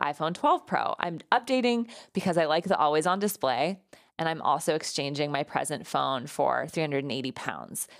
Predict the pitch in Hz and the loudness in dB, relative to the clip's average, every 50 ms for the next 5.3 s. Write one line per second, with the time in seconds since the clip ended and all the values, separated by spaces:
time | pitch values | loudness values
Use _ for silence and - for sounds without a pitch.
0 | _ _ _ - - - 190 165 165 160 151 156 147 - - _ _ _ _ _ | _ _ _ -2 2 4 6 6 8 6 6 4 2 0 -4 _ _ _ _ _
1 | _ _ _ _ _ _ 165 190 226 220 208 208 190 190 160 - 160 147 85 95 | _ _ _ _ _ _ _ 2 2 4 2 0 0 0 -2 -2 -2 0 4 6
2 | 180 190 196 202 202 220 196 196 180 165 180 160 147 160 156 - 160 170 160 - | 6 6 6 4 2 0 0 0 2 2 2 2 2 0 -2 0 0 0 0 0
3 | - 156 143 143 143 143 139 143 135 135 - - - 135 135 131 - - - 107 | 0 0 2 2 2 2 2 0 0 0 0 0 2 2 2 2 0 -2 -2 -2
4 | - 151 151 - - 165 170 - 170 160 156 147 143 147 175 180 175 170 175 165 | -2 -2 -2 -2 -2 -2 -2 0 0 0 0 0 2 2 2 2 2 2 0 0
5 | 165 160 160 160 160 165 | 0 0 -2 -2 -6 -6